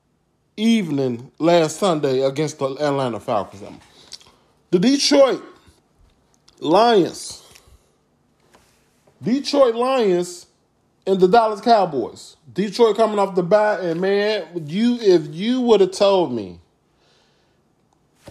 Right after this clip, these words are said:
the, it's, it, it's like they didn't even, it, it, it seemed like they didn't really come off the bat because, you know, um,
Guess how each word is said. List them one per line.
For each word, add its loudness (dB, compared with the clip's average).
the, 4
it's, 0
it, -6
it's -6
like 0
they 2
didn't -6
even, -4
it, -18
it, -6
it 0
seemed -8
like -2
they 2
didn't 0
really -4
come -4
off -2
the -6
bat 0
because, -2
you -6
know, -2
um, -6